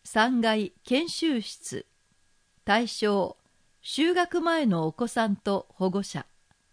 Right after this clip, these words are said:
主催、子育て支援グループ、アイセル。図書館。電話、九三八二一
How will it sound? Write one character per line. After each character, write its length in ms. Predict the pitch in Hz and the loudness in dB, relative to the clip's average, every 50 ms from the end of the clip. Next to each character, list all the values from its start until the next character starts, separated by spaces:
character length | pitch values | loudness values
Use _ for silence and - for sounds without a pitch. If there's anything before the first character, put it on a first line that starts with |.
| _ _ _ _ _ _ _ _ _ | _ _ _ _ _ _ _ _ _
主 180 | - - - 208 | -14 -6 -4 -4
催、 420 | 185 - - 226 214 208 202 - - _ _ _ _ _ _ _ _ _ _ _ _ | -2 0 0 0 0 0 -2 -6 -10 _ _ _ _ _ _ _ _ _ _ _ _
子 120 | - - 277 | -2 -2 0
育 320 | 277 - 381 381 359 311 | 2 2 0 0 0 0
て 100 | - 190 | 0 -2
支 260 | 185 - - - 220 | -2 -2 -2 0 0
援 200 | 233 269 285 269 | 2 2 2 0
グ 120 | 254 240 247 | 0 0 0
ル 200 | 220 254 240 214 | 0 0 0 0
ー 20 | |
プ、 360 | - _ - 160 156 143 - _ _ _ _ | -2 _ -6 -6 -6 -6 -6 _ _ _ _
ア 140 | - 247 311 | -2 -2 -2
イ 80 | 311 269 | -2 -4
セ 240 | - - - 160 143 | -4 -6 -6 -6 -6
ル。 160 | 131 - - _ _ _ _ _ _ _ _ _ _ _ _ _ _ _ _ _ _ - _ _ _ _ _ _ _ _ _ _ _ _ _ _ _ _ _ _ _ _ _ _ _ _ _ _ _ - | -6 -10 -14 _ _ _ _ _ _ _ _ _ _ _ _ _ _ _ _ _ _ -20 _ _ _ _ _ _ _ _ _ _ _ _ _ _ _ _ _ _ _ _ _ _ _ _ _ _ _ 0
図 140 | 285 262 | 2 2
書 200 | 269 - 370 370 | 2 2 0 -2
館。 400 | 370 - 269 220 175 156 147 165 - _ _ _ _ _ _ _ _ _ _ _ _ _ _ _ _ _ _ _ - | -2 0 0 0 0 0 -2 -4 -8 _ _ _ _ _ _ _ _ _ _ _ _ _ _ _ _ _ _ _ -2
電 320 | 185 214 240 254 254 240 | 0 2 4 4 4 4
話、 300 | 226 220 214 208 - - - _ _ | 4 4 2 2 0 -4 -14 _ _
九 260 | - - 285 320 370 359 | -2 2 2 4 4 2
三 320 | - - 359 339 311 254 | 2 2 2 2 2 2
八 500 | 190 - 165 160 - - 180 180 - - _ _ _ | 0 0 -2 -4 -2 -4 -4 -4 -4 -6 _ _ _
二 420 | - 190 220 254 320 339 320 330 330 | 2 4 4 6 4 2 0 -2 -4
一 220 | 302 - - - | -4 -6 -8 -10